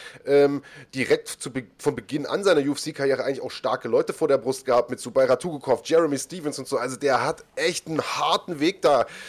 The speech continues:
äh, hinter sich im, im Leichtgewicht. Und, ah,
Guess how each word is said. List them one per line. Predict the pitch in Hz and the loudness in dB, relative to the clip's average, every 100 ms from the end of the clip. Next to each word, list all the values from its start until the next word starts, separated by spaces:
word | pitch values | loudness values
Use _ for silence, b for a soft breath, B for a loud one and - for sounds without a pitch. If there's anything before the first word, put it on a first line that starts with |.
| B - | B 0
äh, | 135 131 120 | 4 4 4
hinter | 120 147 165 | 0 2 2
sich | 135 - - | 2 -2 -4
im, | 135 131 | -4 -4
im | 131 127 | -6 0
Leichtgewicht. | 110 120 - 170 165 - B B B B B _ - | 2 2 -2 -4 -4 -6 B B B B B _ -2
Und, | 135 139 135 - _ | 0 2 -2 -14 _
ah, | - | -12